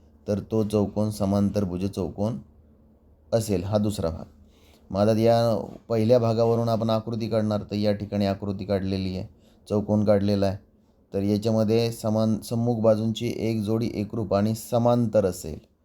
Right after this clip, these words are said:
म्हणजे एक समांतर पण आहे आणि एकरूप पण आहे. मग त्यासाठी चौकोन एबीसीडीमध्ये काय आहे, तर एक जोडी एकरूप आहे आणि तीच बाजूंची जोडी समांतर देखील आहे. मग याचा, याचा वापर करून आपण चौकोनाला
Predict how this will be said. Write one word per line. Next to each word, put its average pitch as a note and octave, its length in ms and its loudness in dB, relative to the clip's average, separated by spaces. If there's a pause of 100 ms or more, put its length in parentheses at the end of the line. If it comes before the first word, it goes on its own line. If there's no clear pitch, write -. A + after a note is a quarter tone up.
(360)
म्हणजे G2+ 280 -2
एक G#2+ 100 -2
समांतर A2 560 2
पण A#2 180 0
आहे B2 180 0
आणि - 120 -4
एकरूप A#2 440 -6
पण G#2+ 180 0
आहे. D2+ 120 -6 (540)
मग G#2+ 220 -2
त्यासाठी G#2+ 460 0
चौकोन G#2+ 420 -2
एबीसीडीमध्ये G#2+ 680 0
काय G#2+ 300 2
आहे, G2+ 220 0
तर F#2+ 100 -4 (120)
एक G2 180 -6
जोडी G2 380 -2
एकरूप G#2+ 440 -4
आहे G#2+ 160 2 (520)
आणि F#2+ 200 -2 (200)
तीच A2+ 180 -2
बाजूंची G2 500 0
जोडी F#2+ 360 -4 (460)
समांतर G#2+ 540 2
देखील F2+ 400 -6
आहे. E2 220 -6
मग G2 160 -6
याचा, G#2 480 2
याचा F#2+ 380 -2
वापर G2+ 300 0
करून G2+ 280 -2
आपण G#2+ 300 -2
चौकोनाला F#2+ 640 -2